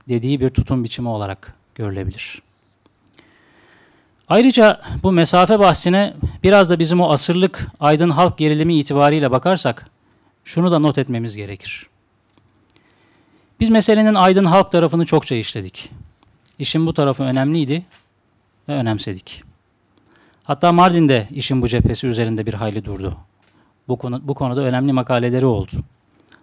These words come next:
Tanzimattan sonra aşırı batılılaşma, Bihruz Beyler vesaire. Ama meselenin diğer ucunu, yani belki daha çok bizim taraflarda rastladığımız,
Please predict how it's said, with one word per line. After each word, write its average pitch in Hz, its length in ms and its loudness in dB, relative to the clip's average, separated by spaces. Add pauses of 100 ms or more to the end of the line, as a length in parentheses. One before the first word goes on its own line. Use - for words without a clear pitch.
Tanzimattan 123 720 -2
sonra 120 280 -6
aşırı 120 340 -8
batılılaşma, 110 600 -10
Bihruz 110 360 -8
Beyler 113 340 -10
vesaire. 101 440 -14 (1700)
Ama 214 200 6
meselenin 202 600 2
diğer 208 240 6
ucunu, 117 400 -2 (540)
yani 135 420 2
belki 143 280 0
daha 151 180 4
çok 156 200 0
bizim 147 200 -4
taraflarda 139 540 0
rastladığımız, 110 800 -6